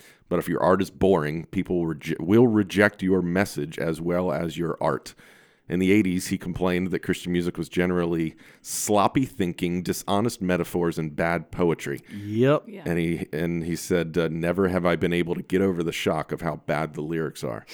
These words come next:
Speaker 1: I'm pretty sure that forty years later, he would say the same thing. All right, fifth and finally. Uh,
Speaker 2: The eight thirty Band.
Speaker 1: No,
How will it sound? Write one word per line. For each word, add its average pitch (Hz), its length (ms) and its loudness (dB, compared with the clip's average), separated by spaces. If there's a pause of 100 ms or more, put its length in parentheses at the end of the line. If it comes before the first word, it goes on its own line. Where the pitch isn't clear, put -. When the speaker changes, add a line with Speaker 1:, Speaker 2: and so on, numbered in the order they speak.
(380)
Speaker 1:
I'm 71 120 -8
pretty 113 200 4
sure 98 220 4
that 85 120 -2
forty 95 260 4
years 82 180 2
later, 85 280 2
he 82 140 -2
would 78 200 -6
say 82 240 -4
the 78 100 -4
same 78 480 -6
thing. - 300 -10 (240)
All 117 80 6
right, 104 120 4
fifth 156 220 8
and 120 100 4
finally. 123 460 6 (840)
Uh, 87 360 4
Speaker 2:
The 127 180 6
eight 110 100 -2
thirty 110 160 0
Band. 104 260 -6 (120)
Speaker 1:
No, 98 340 -2